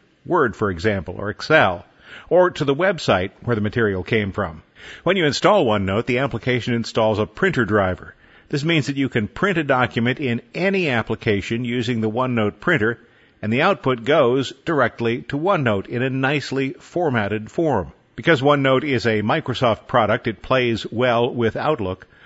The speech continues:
While working in Outlook's calendar, you can insert a calendar event into OneNote.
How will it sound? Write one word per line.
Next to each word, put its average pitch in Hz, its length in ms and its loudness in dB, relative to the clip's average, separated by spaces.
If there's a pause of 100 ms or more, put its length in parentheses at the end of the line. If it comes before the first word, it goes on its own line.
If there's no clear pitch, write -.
(160)
While 127 220 4
working 151 280 0
in 120 100 0
Outlook's 143 420 -2
calendar, 107 440 -2
you 139 140 -2
can 120 140 -4
insert 127 360 0
a 113 60 -10
calendar 131 540 -2
event 113 240 0
into 156 360 -4
OneNote. 127 520 0